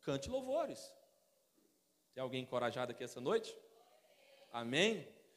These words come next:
Então cante louvores, entoe cânticos, expresse em forma de cânticos ao Senhor. Tem alguém enfermo, assim, passando dificuldade, sofrendo? Faça oração. São dicas simples que a gente tá acostumado,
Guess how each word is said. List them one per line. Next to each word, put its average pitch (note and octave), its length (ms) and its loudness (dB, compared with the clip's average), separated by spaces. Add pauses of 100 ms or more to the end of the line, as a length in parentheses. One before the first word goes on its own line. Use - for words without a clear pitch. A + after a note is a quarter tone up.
(220)
Então F3 140 -4
cante D#3+ 360 -4
louvores, F3+ 640 4
entoe D3+ 300 -4
cânticos, D#3+ 680 2
expresse D#3+ 840 4 (220)
em D#3+ 80 -6
forma F3 280 2
de E3+ 120 -4
cânticos E3+ 560 -2
ao D#3 100 2
Senhor. D3+ 640 2 (460)
Tem G#3 100 4
alguém G3+ 400 8
enfermo, E3 680 6
assim, D#3 280 -2
passando E3+ 420 2
dificuldade, E3 800 4
sofrendo? G3 840 4 (720)
Faça B2 400 0
oração. B3+ 640 4 (600)
São C4 280 4
dicas B3 460 4
simples B3 720 -2
que - 120 -4
a F#3 40 2
gente G3 220 -6
tá F#3 120 -4
acostumado, G3 680 2